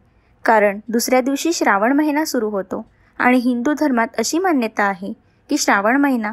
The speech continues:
हा महादेवांना प्रिय असल्याने तो सात्विक आणि महादेवांच्या उपासनेचा महिना मानला जातो. त्याचबरोबर श्रावण महिन्यात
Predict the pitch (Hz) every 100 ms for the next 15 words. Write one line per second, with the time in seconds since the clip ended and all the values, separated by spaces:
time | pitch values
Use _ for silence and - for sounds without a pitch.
0 | - 311 320 247 233 247 247 277 370 -
1 | 277 226 208 - 208 202 202 _ _ _
2 | _ _ 320 330 311 262 220 214 - 277
3 | 339 302 233 226 247 269 277 339 226 214
4 | 233 269 285 339 311 269 240 233 214 196
5 | 196 196 - 196 _ _ _ _ - 226
6 | 220 208 226 226 214 226 - 233 220 254
7 | 285 294